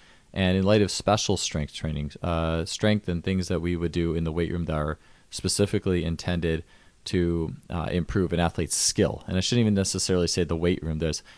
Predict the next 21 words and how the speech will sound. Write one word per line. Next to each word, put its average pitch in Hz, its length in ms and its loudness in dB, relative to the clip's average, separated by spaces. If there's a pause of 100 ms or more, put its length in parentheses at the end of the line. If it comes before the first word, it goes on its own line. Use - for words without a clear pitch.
(220)
the, 80 320 0 (100)
the 85 120 -4
weight 92 240 2
room 85 180 -2
is 78 100 -6
an 76 160 -4
area 90 360 4
where 82 160 0
we 78 100 -2
can 82 140 -4
do 78 160 0
that. 78 280 -2 (440)
Um, 87 440 6
but 92 460 4
Doctor 113 320 6
Yessis 98 560 2
is 85 280 0
an - 200 -2
expert 95 540 0
in 85 260 0 (160)
transfer. - 640 -2